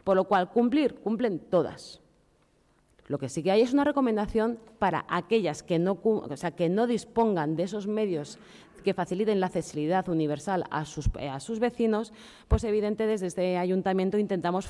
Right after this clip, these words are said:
eh, poder ayudar lo máximo posible. Para eso, por ejemplo, contamos con las ayudas de las, las subvenciones de accesibilidad de cincuenta mil euros que están en el presupuesto y luego también, pues, ayudamos en el desarrollo de las rampas, por ejemplo,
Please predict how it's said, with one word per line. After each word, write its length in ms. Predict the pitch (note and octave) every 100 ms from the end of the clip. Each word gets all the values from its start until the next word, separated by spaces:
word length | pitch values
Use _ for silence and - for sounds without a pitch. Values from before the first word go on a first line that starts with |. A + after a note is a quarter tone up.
| -
eh, 500 | - F3+ E3 D#3 D3 D#3
poder 320 | D#3 F3 F#3
ayudar 380 | G3 F#3+ F3+ F#3+
lo 120 | G3
máximo 320 | E3+ E3 F#3
posible. 500 | D#3+ - D3+ C3 G#2 - - - -
Para 220 | F#3+ G3
eso, 180 | A3 A3+
por 100 | B3+
ejemplo, 460 | C4 B3 A3 G#3+ - - -
contamos 600 | G3 F#3+ G#3 G#3+ G#3+ -
con 400 | - G#3+ A3 A3
las 320 | F#3+ F3+ F3
ayudas 440 | F3 F3 F#3+ G#3 F#3+
de 80 | G3
las, 460 | F#3 F3+ - D3
las 180 | C#3 E3+
subvenciones 540 | G3 F3 F3 A3 G#3+
de 60 | F#3
accesibilidad 560 | F3 E3+ F3+ F3 G3+ G3
de 120 | F#3
cincuenta 400 | F3+ E3 D#3+ D#3+
mil 160 | G3+
euros 240 | G#3 G3+ E3
que 80 | -
están 160 | E3+
en 100 | F#3+
el 80 | G#3
presupuesto 600 | G3+ G#3 G3 G#3 - F#3+ - - -
y 60 | -
luego 140 | G#3+
también, 420 | G#3+ G#3+ G#3 G#3+ G#3
pues, 200 | F#3+ F3
ayudamos 540 | D#3+ D#3+ F3 F#3+ -
en 120 | F#3+
el 160 | F3+ E3+
desarrollo 540 | D#3+ E3+ E3 G3 G#3
de 80 | F#3+
las 160 | F#3 F#3
rampas, 320 | G3+ F#3 -
por 160 | G3
ejemplo, 480 | G3 A3+ G#3+ G3+ G#3